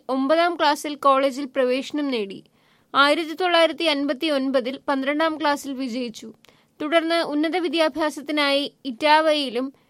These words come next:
ഷിക്കോഹാബാദിലേക്കും പോയി. ആയിരത്തി തൊള്ളായിരത്തി അറുപത്തിമൂന്നിൽ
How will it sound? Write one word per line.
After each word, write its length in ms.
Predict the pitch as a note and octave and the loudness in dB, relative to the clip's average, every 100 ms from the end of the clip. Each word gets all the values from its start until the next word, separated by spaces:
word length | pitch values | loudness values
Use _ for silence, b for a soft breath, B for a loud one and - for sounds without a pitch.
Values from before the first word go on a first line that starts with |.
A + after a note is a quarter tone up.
| _ | _
ഷിക്കോഹാബാദിലേക്കും 1300 | - D#4+ E4 F4 E4 F4 D#4+ D4 A#3 A#3+ A#3+ A3 D4+ D4+ | -8 -6 2 4 6 6 6 4 2 0 -2 -2 -6 -2
പോയി. 300 | C#4+ A3+ G#3 - _ b b - | 0 0 -2 -10 _ b b -2
ആയിരത്തി 400 | C4 D4+ D#4+ D4+ | 2 2 0 -2
തൊള്ളായിരത്തി 460 | F4 E4+ E4 E4 E4+ | 0 2 2 2 0
അറുപത്തിമൂന്നിൽ 760 | C#4+ C#4+ D4+ D#4+ D4 C#4 | 0 0 -2 -2 -2 -2